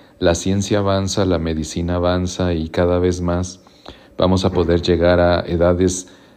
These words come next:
promedio de ochenta, ochenta y cinco, noventa años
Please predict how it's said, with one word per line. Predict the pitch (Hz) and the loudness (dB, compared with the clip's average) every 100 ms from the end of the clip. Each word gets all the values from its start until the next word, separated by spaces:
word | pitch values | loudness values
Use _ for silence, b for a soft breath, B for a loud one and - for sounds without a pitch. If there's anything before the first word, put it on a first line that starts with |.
| B - | B 0
promedio | 90 85 90 95 95 92 | 0 2 2 2 2 2
de | 82 80 | 4 2
ochenta, | 78 - 85 92 92 | 0 -2 -2 0 0
ochenta | 90 82 73 76 | -2 -2 -4 -6
y | |
cinco, | 76 - 85 87 87 | -6 -6 -6 -4 -4
noventa | 82 78 82 85 87 80 | -2 -4 -4 -4 -2 -2
años | 85 85 80 - - | 0 -2 -4 -6 -14